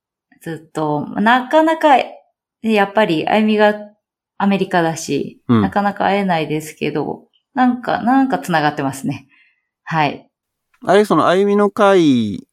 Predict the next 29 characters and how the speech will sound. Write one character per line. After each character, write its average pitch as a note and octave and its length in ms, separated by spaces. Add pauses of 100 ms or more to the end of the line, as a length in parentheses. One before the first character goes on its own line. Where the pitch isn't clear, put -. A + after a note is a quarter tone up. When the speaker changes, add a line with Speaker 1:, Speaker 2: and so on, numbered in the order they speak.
(360)
Speaker 2:
収 E3 200
録 E3 200
し - 100
た D#3+ 160
時 D#3 280
っ C3 60
て - 200
の C#3+ 120
は、 B2 120
あ B2+ 40
ゆ C#3 100
み D3+ 60
が D3+ 80
ち - 140
ょ G3 220
う F#3+ 40
ど F#3+ 120
日 D#3+ 80
本 E3+ 220
に A2 200
帰 - 140
国 - 180
し - 60
て A#2 80
る A2 60
時 - 200
だ D2+ 60
っ - 120
た？ - 200